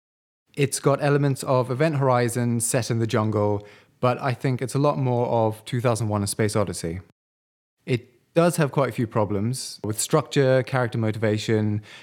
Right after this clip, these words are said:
and just not having the time and space, I think, to tell the whole story. But I think this movie's m-,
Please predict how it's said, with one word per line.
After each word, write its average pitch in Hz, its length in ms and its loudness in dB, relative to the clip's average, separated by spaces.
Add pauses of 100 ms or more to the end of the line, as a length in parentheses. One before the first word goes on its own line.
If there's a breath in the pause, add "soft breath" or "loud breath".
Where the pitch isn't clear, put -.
and 131 140 0
just 143 180 2
not 147 140 4
having 123 320 0
the 110 80 0
time 120 400 0
and 107 120 0
space, - 460 -2
I 104 140 -2
think, 104 320 -4
to - 100 -14
tell 107 260 0
the 101 100 -4
whole 104 220 -2
story. 95 600 -2 (840 loud breath)
But 143 380 0
I 135 140 0
think 139 220 0
this 131 120 -2
movie's 120 460 2 (180)
m-, 120 300 -8